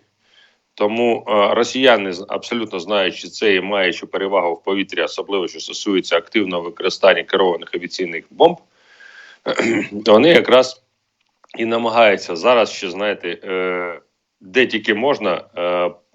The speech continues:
просунутись вперед, відкусити шматок української землі. І для нас,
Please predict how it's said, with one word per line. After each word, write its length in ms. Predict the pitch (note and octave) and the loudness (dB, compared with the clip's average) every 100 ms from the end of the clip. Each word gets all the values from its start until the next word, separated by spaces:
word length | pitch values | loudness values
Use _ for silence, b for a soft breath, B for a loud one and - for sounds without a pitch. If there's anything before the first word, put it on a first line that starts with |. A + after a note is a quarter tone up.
| _ _ - | _ _ -2
просунутись 640 | - - B2+ A2 G#2 F#2+ | 0 0 -2 -2 -2 -4
вперед, 440 | - A2 D3 D#3+ _ b b b - | -2 0 0 -4 _ b b b -4
відкусити 840 | G#2 C3 - C#3+ D3 B2+ - - - | -2 0 0 2 4 4 2 -2 -6
шматок 500 | - G#2+ G#2+ G#2+ G2 | -4 -2 0 -2 -4
української 640 | - G#2 G2 F#2+ - G2 | 0 0 0 -2 0 0
землі. 500 | F2 G#2 A#2 D3+ D3+ - _ _ _ - | 0 -2 -2 -4 -6 -10 _ _ _ -6
І 440 | G#2+ G2+ G2+ G2+ | 0 4 6 4
для 180 | F2 G#2+ | 4 2
нас, 420 | A#2 C3+ A#2+ - | 2 2 0 -6